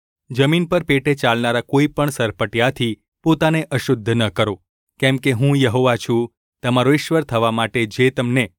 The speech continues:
મિસર દેશમાંથી બહાર કાઢી લાવ્યો.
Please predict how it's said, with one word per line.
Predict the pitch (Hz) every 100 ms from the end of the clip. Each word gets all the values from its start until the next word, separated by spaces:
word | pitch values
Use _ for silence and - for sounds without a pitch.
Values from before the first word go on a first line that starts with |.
| _ _ _
મિસર | 147 - 170
દેશમાંથી | 151 151 - 147 139 151
બહાર | 117 110 101
કાઢી | 107 104
લાવ્યો. | 107 104 107 95